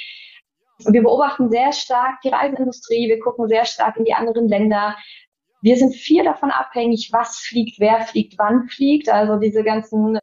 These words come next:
Daten, Zahlen und Fakten, die man von den Flughäfen bekommt, sind unfassbar interessant für uns. Und ja, man kann halt sehen, dass andere Länder da auch schon deutlich schneller und deutlich stärker wieder zum New Normal zurückgekehrt sind, als die Deutschen das tatsächlich waren.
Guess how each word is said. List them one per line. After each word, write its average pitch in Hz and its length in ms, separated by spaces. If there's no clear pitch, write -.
Daten, 226 460
Zahlen 233 340
und 214 80
Fakten, 220 360
die 220 100
man 214 140
von 220 120
den 214 140
Flughäfen 220 460
bekommt, 214 440
sind 214 200
unfassbar 226 440
interessant - 500
für - 140
uns. 269 280
Und 226 380
ja, 208 260
man 202 180
kann 208 160
halt 214 180
sehen, 208 180
dass 196 160
andere 208 300
Länder 202 280
da 190 220
auch 190 60
schon 202 300
deutlich 226 500
schneller 247 520
und 233 80
deutlich 214 300
stärker 214 440
wieder 190 200
zum 185 340
New 214 240
Normal 202 420
zurückgekehrt 214 560
sind, 214 160
als 208 100
die 214 120
Deutschen 208 400
das 175 160
tatsächlich - 440
waren. 180 380